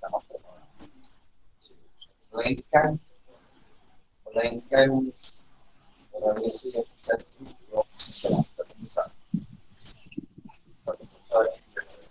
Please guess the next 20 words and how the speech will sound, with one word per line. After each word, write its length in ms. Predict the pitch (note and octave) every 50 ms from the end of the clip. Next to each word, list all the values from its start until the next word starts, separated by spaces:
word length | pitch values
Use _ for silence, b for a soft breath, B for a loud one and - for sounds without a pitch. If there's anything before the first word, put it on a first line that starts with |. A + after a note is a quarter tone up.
| -
tak 160 | - - -
boleh 200 | - - - - -
jalan. 240 | - - - - - - - - - - - - - - - - - - - - - - - - - - - - - - - - - - - - - - - - - - - - - - - _ _ -
Sorry, 320 | - - - - - - - - - - - - -
kalau 240 | D3 D3 D3+ D#3 D#3 D3+ D3+ D3+ D#3 - - _ _ - - - - - -
lain-lain 560 | D#3 D#3 D#3 D#3+ D#3+ D#3+ D#3+ E3 D#3 D3+ D#3+
dia, 160 | F#3+ - - - - - - - - - - - -
itu 280 | F#3 - - - F#3+ F3+ F3+ F3+ F3+ - - - - _ - - - - - - - - _ - - - - - -
sampai 640 | - B2 - D3+ - - E3+ F3 F3 E3+ E3+ E3
di 80 | E3 D3+
bulan 240 | D3+ D#3 D#3 - - -
Januari, 400 | D#3 D3+ D#3 D#3 - - - - - -
tak, 160 | D3+ D3 - - - -
tak. 120 | - G2 - - - - - - - - - - - - - - - - - - - A2+ - - - - - - - - -
Tak 100 | - - -
harap 160 | C3 C3+ C3+ - -
sampai 240 | - - - - - - - - -
di 80 | - -
bulan 240 | - - - - -
apa. 240 | - - - -